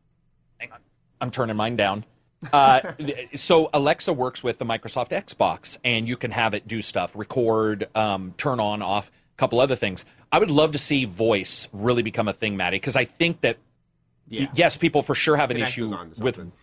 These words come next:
Speaker 1: with voice, but Kinect was, exactly, Kinect was onto something. It may have been early,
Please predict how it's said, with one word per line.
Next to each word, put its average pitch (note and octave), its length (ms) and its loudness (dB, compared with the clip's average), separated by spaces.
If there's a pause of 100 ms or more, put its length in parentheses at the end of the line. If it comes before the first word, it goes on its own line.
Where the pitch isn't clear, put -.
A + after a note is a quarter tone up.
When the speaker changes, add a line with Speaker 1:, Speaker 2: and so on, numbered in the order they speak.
Speaker 1:
with A#2+ 220 0
voice, G#2+ 360 2
but - 180 0
Kinect D#3 340 2
was, D3+ 360 4
exactly, C3+ 640 -2
Kinect D3+ 440 -4
was C#3 540 -2
onto C#3+ 400 -6
something. G2 800 -6 (500)
It C3 100 -4
may D3 220 2
have D3+ 100 0
been C3 240 -6
early, C#3 420 -2